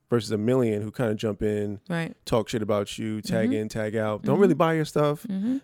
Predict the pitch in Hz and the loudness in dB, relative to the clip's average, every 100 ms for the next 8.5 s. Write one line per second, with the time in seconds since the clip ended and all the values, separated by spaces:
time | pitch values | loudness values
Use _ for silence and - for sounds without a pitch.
0 | - 131 139 135 127 - _ _ - 127 | -2 0 2 2 0 -6 _ _ -4 -2
1 | 117 135 139 135 127 123 113 359 277 - | -2 -6 -4 0 0 0 -2 -4 -4 -4
2 | 120 110 110 120 98 101 123 107 - 151 | -4 -2 -2 -2 -2 0 0 0 -4 -2
3 | 143 120 - 143 123 101 - 120 110 - | -2 -2 -2 -2 0 0 -2 -2 -4 -2
4 | 117 101 104 101 _ _ _ _ - 104 | -2 -2 -4 -8 _ _ _ _ -4 -2
5 | 104 104 101 110 104 117 - 113 101 - | 0 -2 -2 -2 -4 -6 -6 -4 -4 -4
6 | 113 104 98 98 98 123 113 50 - - | -4 -4 -6 -10 -8 -6 -6 -6 -14 -18
7 | _ _ - 233 220 247 311 - 247 269 | _ _ 0 2 2 0 -2 -6 -2 0
8 | 285 269 247 240 | 2 4 4 2